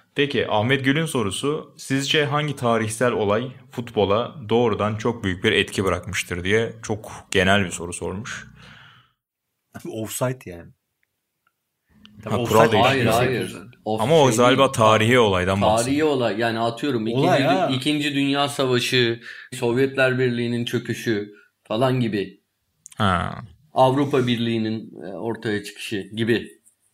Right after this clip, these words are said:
Speaker 2: De Bosman olabilir
Speaker 1: Oradan
Speaker 2: ya.
Speaker 1: herhalde Bos-, ha, şimdi onu diyecektim. Bosman'a gider herhalde.
Speaker 3: Ama Bosman da futbol olayı aslında.
Speaker 1: Ya aslında bir hukuki olay.
Speaker 2: Evet.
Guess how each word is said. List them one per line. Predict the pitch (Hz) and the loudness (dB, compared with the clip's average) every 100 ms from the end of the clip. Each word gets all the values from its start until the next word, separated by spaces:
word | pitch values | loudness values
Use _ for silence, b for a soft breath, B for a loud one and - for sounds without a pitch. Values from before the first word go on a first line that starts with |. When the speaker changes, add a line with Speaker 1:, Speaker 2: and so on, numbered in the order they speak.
| _ | _
Speaker 2:
De | 190 135 | -4 0
Bosman | 131 - 214 254 | 0 0 0 0
olabilir | 202 104 95 | 0 2 2
Speaker 1:
Oradan | 104 123 | 2 4
Speaker 2:
ya. | |
Speaker 1:
herhalde | 123 151 | 4 4
Bos-, | 160 120 143 - - | 6 6 6 2 -4
ha, | 113 104 | -4 -4
şimdi | - 110 | -10 -8
onu | 110 117 | -6 -6
diyecektim. | 92 90 - 92 | -8 -10 -10 -6
Bosman'a | 104 - 92 | -4 -2 -4
gider | 90 90 90 | -6 -6 -6
herhalde. | 85 90 95 - | -6 -8 -12 -6
Speaker 3:
Ama | 113 156 160 | 0 0 0
Bosman | 165 - 226 233 | -2 -2 -2 -2
da | |
futbol | 160 143 131 113 | -2 -4 -2 -2
olayı | 101 98 117 123 | -2 -4 -6 -4
aslında. | 117 110 - 95 98 127 - _ _ _ _ _ _ _ _ _ _ _ | -4 -4 -6 -12 -12 -14 -18 _ _ _ _ _ _ _ _ _ _ _
Speaker 1:
Ya | 202 | -12
aslında | 185 - 110 | -8 -6 -2
bir | 160 | -2
hukuki | 151 160 151 - | 0 -2 -2 0
olay. | 147 92 92 | 2 2 -2
Speaker 2:
Evet. | 139 156 107 - | 0 0 -2 -10